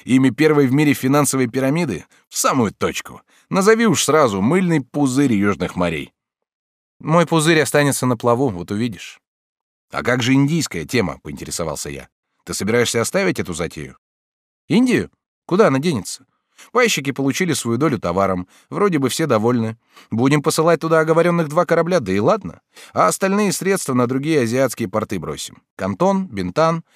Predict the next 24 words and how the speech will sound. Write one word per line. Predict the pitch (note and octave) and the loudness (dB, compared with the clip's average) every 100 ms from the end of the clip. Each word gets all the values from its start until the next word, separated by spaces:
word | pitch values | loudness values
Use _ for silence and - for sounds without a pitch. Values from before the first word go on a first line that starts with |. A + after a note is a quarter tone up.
| - - | -20 -16
острова | - F#2+ F2+ | -8 -4 -4
пряностей. | - B2+ D3+ C#3 - B2+ B2+ _ _ - | 0 0 2 -2 -6 -12 -12 _ _ -6
Внутриазиатская | A#2+ F3 F#3+ F3 G3 F3+ E3+ | -2 0 0 2 2 2 0
торговля | D#3 D#3+ F3+ E3 D3 | 0 2 2 2 0
сулит | - C#3+ E3+ | -2 -2 -2
хорошие | - D3 D#3+ F3 E3 D#3+ | 0 0 0 -2 -4 -2
барыши. | D#3+ D#3 F3+ B2+ _ _ _ _ _ _ | -2 -2 -4 -6 _ _ _ _ _ _
А | F2 | -6
компанию | F2 A2+ B2+ B2 B2 | 0 0 2 2 2
Южных | B2+ A#2 A2+ | 2 -2 0
морей | A#2 D3 D3+ - - | 2 2 -2 -8 -6
я | B2 | -4
отдельно | A#2 G#2 G#2+ C#3+ G2+ | -4 -4 -2 -2 -2
финансировать | F2 E2 - D2+ C#2+ - | -6 -8 -8 -10 -10 -12
стану, | - C2 C2+ _ - - | -12 -14 -16 _ -20 -16
чтобы | - E3+ F3+ | -4 0 2
никого | F#3 F3+ F3 | 2 2 2
не | |
напрягать. | E3+ D#3+ D#3 A2+ - _ _ _ | 0 -2 -4 -6 -6 _ _ _
Потом, | D3 - E4 C#4 B2 | -6 -6 -2 0 0
вот | G#2 B2 | -2 -4
увидишь, | B2 G2+ E2 - | -4 -4 -6 -10
сами | - - G2 E3 | -12 -8 -4 -2
запросятся. | G#2+ G2 F#2+ F2 - - - | -2 -2 -2 -4 -6 -12 -12